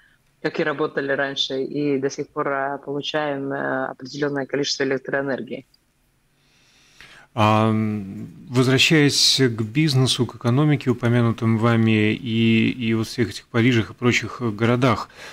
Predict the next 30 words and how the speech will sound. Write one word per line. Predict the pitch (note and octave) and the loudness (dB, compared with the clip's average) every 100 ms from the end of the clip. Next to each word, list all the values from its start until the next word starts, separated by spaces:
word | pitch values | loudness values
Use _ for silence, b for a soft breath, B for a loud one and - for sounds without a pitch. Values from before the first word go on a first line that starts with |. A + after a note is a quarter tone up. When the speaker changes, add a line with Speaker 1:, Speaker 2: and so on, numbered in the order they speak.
| B B | B B
Speaker 2:
а, | - G#2+ G#2+ | -10 -4 -2
где | G2 G2+ F#2+ A2 G#2+ G#2+ G#2 G2+ G2 - - | -2 -4 2 4 4 4 2 0 -4 -10 -12
показывают, | G2 B2+ A2 G#2 G#2 G2+ | -2 0 2 2 0 -2
что | - - G#2+ G2 G2 | -6 -8 -2 0 0
в | F#2+ | 0
мусоре | G2+ - G2+ | -2 -2 0
нет | G2+ G2 | 0 -2
ничего | G2 - G#2 | -6 -8 -4
страшного, | F#3+ G#3 G3+ - D#3+ | 2 4 2 2 0
что, | B2+ - G2 G#2 | 0 -4 -6 -4
э, | G#2+ G#2 G#2+ G#2 | -4 -4 -4 -4
свалка | - A2+ G#2+ A2+ | -2 0 0 -2
полигона | - A2 A2+ A2 | -4 -2 2 2
могут | G#2+ G#2 G#2+ | 2 0 -2
быть | G#2+ | -6
чуть, | - A2 - | -6 -10 -10
чуть | - A2+ | -6 -2
ли | A#2 | 0
не | A#2 | 0
в | |
центре | - A#2 B2+ | 2 0 0
города, | B2 G3 E3+ D3 | 2 2 4 2
что | - - G3 | 0 0 0
происходит | G3 E3 - E3+ D3 | 2 0 2 0 2
в | - | 0
этих | C3+ B2 | -2 0
районах | C#3 C#3+ D#3 D3+ | 4 4 6 4
со | - C3 | 0 -4
стоимостью | - C#3+ C3 - C3+ | 2 2 2 0 0
недвижимости? | D3 D#3 G#2 F2 - - | 4 4 2 -2 -8 -16